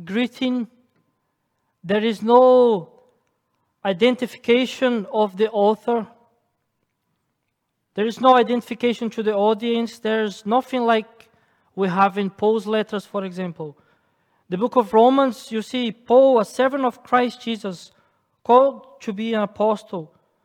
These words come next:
To all in Rome, grace and peace to you." The book of Corinthians, "Paul, called to be an apostle.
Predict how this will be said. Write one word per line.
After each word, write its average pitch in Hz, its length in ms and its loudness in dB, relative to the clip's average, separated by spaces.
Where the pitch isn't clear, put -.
To 240 140 -8
all 269 400 4
in 240 180 -2
Rome, 226 480 0
grace 220 560 -4
and 208 180 -8
peace 233 320 -10
to 240 60 -12
you." 226 340 -8
The 185 100 -8
book 220 260 -8
of 233 300 0
Corinthians, 226 1080 -6
"Paul, 254 280 4
called 233 260 4
to 233 80 -6
be 220 120 -6
an 220 100 -2
apostle. 220 580 -4